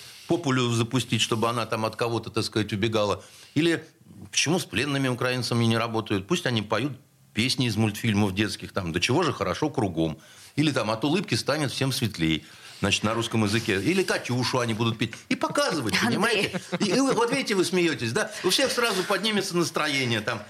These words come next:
Speaker 1: Сводный азовский хор, понимаете, и женщины, военнослужащие украинской армии, да, они в подтанцовке, понимаете?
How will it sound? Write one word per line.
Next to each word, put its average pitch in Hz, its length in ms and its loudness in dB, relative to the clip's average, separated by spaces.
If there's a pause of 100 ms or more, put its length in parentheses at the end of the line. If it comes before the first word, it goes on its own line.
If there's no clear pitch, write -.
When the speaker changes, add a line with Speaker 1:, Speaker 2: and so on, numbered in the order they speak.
(220)
Speaker 1:
Сводный 196 680 2 (160)
азовский 180 640 2
хор, 240 340 2
понимаете, 160 680 0 (180)
и 196 300 4
женщины, 175 600 2
военнослужащие 165 840 2
украинской 160 500 0
армии, 202 380 2
да, 165 260 0
они 160 160 -2
в 202 60 -8
подтанцовке, 120 680 -2
понимаете? 135 600 0